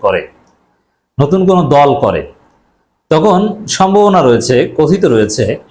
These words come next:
গণ অধিকার পরিষদের দুই গ্রুপেই, আহ, নতুন সেই দলে মার্জার হতে পারে। এবং, আহ, ভিপি নূর প্রধান নেতা বা দ্বিতীয় গুরুত্বপূর্ণ নেতা বা এভাবে আসতে পারে,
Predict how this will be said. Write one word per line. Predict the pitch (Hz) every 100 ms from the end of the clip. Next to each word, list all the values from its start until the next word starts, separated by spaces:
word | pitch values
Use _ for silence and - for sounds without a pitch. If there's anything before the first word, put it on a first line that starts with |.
| - - - - -
গণ | 131 170
অধিকার | 202 208 214
পরিষদের | 202 208 208 202 170
দুই | 147 196
গ্রুপেই, | 175 180 180 123 139 - _ _ _ _ _ _ _ _
আহ, | 101 104 104 101 135
নতুন | 175 185 214 208
সেই | - 196
দলে | 180 170 165
মার্জার | 143 156 165 151 165
হতে | 143 117
পারে। | 90 80 69 - _ _ _ _ _ _ _ _ _ _ _ _ _ -
এবং, | 180 190 147 190 233 - _ _ _ _ _ _
আহ, | 104 107 107 104 - _ _ 202
ভিপি | 226 247
নূর | 226 226 220 208 180
প্রধান | 180 190
নেতা | 185 180 185
বা | 170
দ্বিতীয় | 160 165 165
গুরুত্বপূর্ণ | 160 160 160 156 165
নেতা | 165 165
বা | 160
এভাবে | 147 151 160
আসতে | 131 - 135
পারে, | 110 123